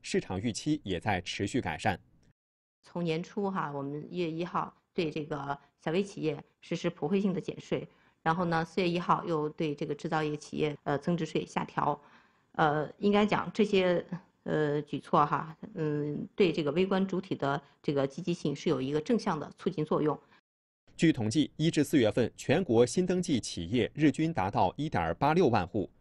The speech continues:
Speaker 1: 表明企业创业创新的积极性较高。而规模以上工业中的私营企业增加值，一至四月份同比增长百分之九点一，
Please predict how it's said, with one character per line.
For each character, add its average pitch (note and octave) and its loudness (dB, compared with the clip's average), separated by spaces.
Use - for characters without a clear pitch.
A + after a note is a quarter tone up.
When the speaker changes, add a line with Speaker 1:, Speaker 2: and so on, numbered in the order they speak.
Speaker 1:
表 G#2+ 6
明 G2 0
企 - -4
业 A#2 2
创 C#3 0
业 B2 2
创 A#2+ -2
新 D3+ -2
的 F#2 2
积 - -2
极 G#2 0
性 G#2 -2
较 F#2 0
高。 A2+ 0
而 D3 6
规 G#3 4
模 C#3+ 2
以 G2+ 0
上 B2 0
工 D3+ -2
业 B2+ 4
中 C3+ 0
的 F#2+ 2
私 G3 -2
营 B2+ 2
企 F#2 -6
业 G2+ 2
增 B2 -2
加 A#2+ 2
值， F2+ -4
一 C#3 4
至 C3 2
四 C3+ -2
月 F#2+ 4
份 A2+ -2
同 A#2+ -2
比 G#2 0
增 A#2+ -2
长 F2+ -2
百 D#2+ -2
分 G#2+ -4
之 A#2+ 0
九 A2 0
点 E2+ -2
一， A#2 -4